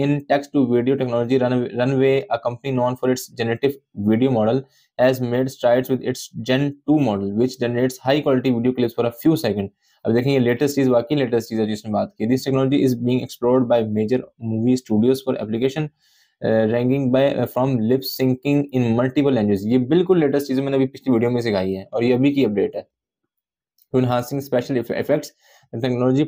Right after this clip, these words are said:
potential for creating deep fake content for marketing or training is also being recognized with notable usage by Fortune hundred companies। आगे जो आप इन्वर्टेड कॉमर्स में देख रहे हैं, ब्लूम में ये, अ, सोर्स भी प्रोवाइड किया इसने।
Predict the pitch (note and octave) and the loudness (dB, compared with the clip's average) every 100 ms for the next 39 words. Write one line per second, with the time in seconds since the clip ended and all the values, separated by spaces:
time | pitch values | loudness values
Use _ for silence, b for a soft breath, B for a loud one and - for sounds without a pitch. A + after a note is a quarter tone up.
0 | B2+ B2+ B2+ C#3+ C#3+ C#3 B2+ A#2+ C#3 C3+ | 0 -2 0 0 0 0 0 0 -2 -2
1 | G#2 A2+ C3+ C#3 - - B2 C3 C3+ A#2 | 0 2 2 0 -6 2 4 4 0 -6
2 | A2+ B2 C3 C3 B2 A2+ A2 A#2 B2+ B2 | 0 0 0 -2 -2 -2 -4 -2 -2 -4
3 | - _ _ _ - A#2+ C3 C3 A#2+ - | -8 _ _ _ 0 2 2 0 -4 -2
4 | A2 A#2 C3 A#2+ B2 A2+ A2 A2 A2 C3+ | -2 0 -2 -2 -2 -2 -2 0 2 0
5 | C#3 b b b B2 A#2+ A#2+ C3 C3+ B2+ | -2 b b b 0 0 2 0 0 0
6 | A#2 A2+ A2+ A#2+ B2+ - A#2 G#2+ A#2+ B2+ | 0 -2 -2 -2 -2 -2 -4 -2 -4 -2
7 | A#2+ A2 G#2+ G#2+ G2 - F#2+ - _ _ | -2 -4 -4 -6 -12 -8 -10 -10 _ _
8 | _ _ _ _ _ _ _ _ _ A#2 | _ _ _ _ _ _ _ _ _ 0
9 | A#2 B2 B2+ B2 A#2+ A#2+ B2+ C3 C3 C3+ | 0 2 0 0 -4 -4 -2 -4 -2 -2
10 | A#2+ C3 C3+ A#2+ A#2+ B2+ C3 C#3+ - A#2 | -2 -2 -4 -4 -4 -2 0 -2 -2 -4
11 | A2 A#2 A#2 - A2+ G#2+ G2 F#2+ G2 G2 | -2 0 0 -2 -10 -4 -4 -4 -10 -12
12 | - A#2 | -12 _